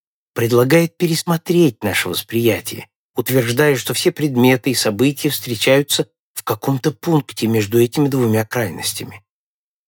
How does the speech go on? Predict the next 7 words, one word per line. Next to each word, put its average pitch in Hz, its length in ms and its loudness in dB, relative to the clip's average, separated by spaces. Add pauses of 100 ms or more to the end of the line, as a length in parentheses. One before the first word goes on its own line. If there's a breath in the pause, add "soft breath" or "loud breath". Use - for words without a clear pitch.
(280)
Если 120 400 2
сны 135 420 4
и 117 180 -2
вымыслы 104 600 0
являются 104 580 0
ментальными 98 680 0
феноменами, 156 680 0